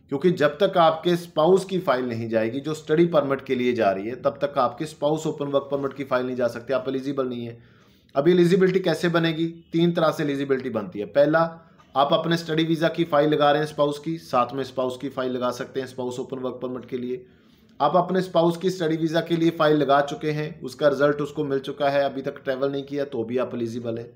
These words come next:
आपके स्पाउस ने कनाडा स्टडी वीज़ा मिल चुका है, ट्रैवल कर चुके हैं, वो कनाडा में हैं स्टडी परमिट पे, वो भी अभी बुला सकते हैं। यानी कि अभी तीनों कैटेगरी के बच्चे अपने स्पाउस को बुला सकते हैं। अभी तक कोई डेडलाइन नहीं है,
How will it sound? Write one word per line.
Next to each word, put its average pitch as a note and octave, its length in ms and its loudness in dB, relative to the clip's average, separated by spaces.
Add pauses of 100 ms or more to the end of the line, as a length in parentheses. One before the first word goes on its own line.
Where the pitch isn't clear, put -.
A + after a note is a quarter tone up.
(540)
आपके D#3+ 320 4
स्पाउस E3+ 340 0
ने F3+ 100 0
कनाडा D#3 360 2
स्टडी D#3+ 260 -2
वीज़ा D3+ 220 -2
मिल D3 180 -2
चुका D3+ 260 -2
है, C#3+ 180 0
ट्रैवल C#3 320 0
कर C#3 180 -4
चुके C#3 260 -8
हैं, C#3+ 120 -4
वो C#3 140 -4
कनाडा B2+ 420 -4
में C#3 160 -4
हैं C3+ 140 -6
स्टडी C3 300 -6
परमिट C3 300 -6
पे, C3+ 200 -2
वो A#2 180 -4
भी A#2+ 140 -4
अभी A2+ 160 -4
बुला G#2 200 -4
सकते E2+ 260 -16
हैं। - 140 -18 (400)
यानी D3 280 2
कि F#3 120 2 (100)
अभी D3+ 200 0 (140)
तीनों F3 320 2
कैटेगरी D3 520 0
के D3 220 -4
बच्चे B2+ 560 -4
अपने B2+ 300 -8
स्पाउस A2+ 420 -6
को C3+ 220 -4
बुला G2+ 340 -2
सकते F2 340 -14
हैं। E2+ 220 -16 (640)
अभी B2 240 -4
तक - 320 -6
कोई D3 240 0
डेडलाइन B2+ 480 -2
नहीं C3 340 -6
है, D3+ 200 -6